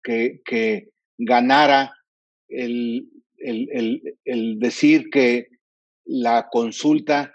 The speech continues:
era constitucional o guardaba la constitucionalidad.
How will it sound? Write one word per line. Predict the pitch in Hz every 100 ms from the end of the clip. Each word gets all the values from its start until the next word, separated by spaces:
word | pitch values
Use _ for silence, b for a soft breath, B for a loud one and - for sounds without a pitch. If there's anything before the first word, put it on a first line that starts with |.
| _ _ _ _ _ _ _ _ -
era | - 135 143 139 _
constitucional | 139 135 120 - 131 _ 127 - 127 131 156 151 127 104 _ _ _ _ _ _
o | - 117 120 113 113 -
guardaba | - 120 127 120 113 147 147
la | 139 131 127 _
constitucionalidad. | 135 127 - - 123 - 127 - 135 131 127 127 127 127 147 151